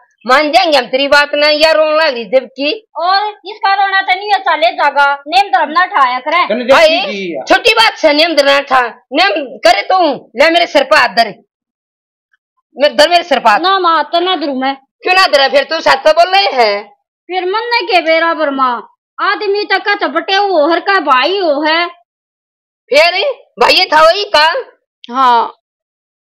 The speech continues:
Speaker 2: या
Speaker 4: भाई
Speaker 2: तो
Speaker 4: भी
Speaker 2: दोस्त के थी, कितना भाई के थी।
Speaker 1: दोस्त क्या थी? आ, पर तूने बताई,
Speaker 2: नाम लेकर
Speaker 1: हाथ का
Speaker 2: बोल रही
Speaker 1: मात
Speaker 2: थी।
Speaker 1: गालन का रोला है या हाथ मात गाल रही थी,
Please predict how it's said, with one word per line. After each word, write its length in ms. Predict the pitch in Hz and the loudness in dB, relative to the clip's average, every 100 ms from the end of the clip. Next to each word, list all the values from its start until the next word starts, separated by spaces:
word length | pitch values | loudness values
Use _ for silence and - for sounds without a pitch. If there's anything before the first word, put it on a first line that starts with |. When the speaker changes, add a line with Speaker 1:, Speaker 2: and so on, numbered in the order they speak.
| - | -6
Speaker 2:
या 80 | 339 | 2
Speaker 4:
भाई 200 | 311 330 | 2 2
Speaker 2:
तो 60 | |
Speaker 4:
भी 60 | 359 | -2
Speaker 2:
दोस्त 200 | 466 480 | -4 -6
के 160 | 466 440 | -6 -4
थी, 140 | 349 | -6
कितना 400 | 381 440 427 381 | -8 -4 -2 0
भाई 220 | 302 277 | 0 -2
के 180 | 262 349 | 0 -4
थी। 480 | 320 294 233 208 _ _ _ _ _ _ - | -2 -8 -10 -14 _ _ _ _ _ _ -8
Speaker 1:
दोस्त 380 | 185 247 262 - | 0 0 0 -2
क्या 160 | 254 247 | 0 0
थी? 580 | 240 226 240 202 - _ - | 0 -2 -2 -4 -8 _ -2
आ, 80 | 214 | 0
पर 260 | 233 247 233 | 2 0 2
तूने 320 | 240 247 240 | 2 4 4
बताई, 240 | 214 - | 2 2
Speaker 2:
नाम 100 | 214 | 0
लेकर 160 | 415 415 | 2 2
Speaker 1:
हाथ 120 | 220 | 2
का 80 | 392 | 2
Speaker 2:
बोल 120 | 269 | 2
रही 100 | 277 | 4
Speaker 1:
मात 240 | 262 226 | 2 2
Speaker 2:
थी। 40 | 220 | 2
Speaker 1:
गालन 300 | 208 196 208 | 2 0 -2
का 180 | 202 233 | 2 2
रोला 340 | 233 226 214 | 2 2 4
है 400 | 202 196 220 220 | 4 2 2 2
या 100 | 226 | 2
हाथ 280 | 214 240 254 | 2 0 0
मात 220 | 240 208 | 2 2
गाल 200 | 196 302 | 2 2
रही 220 | 262 214 | -2 -10
थी, 320 | - 147 117 | -10 -18 -20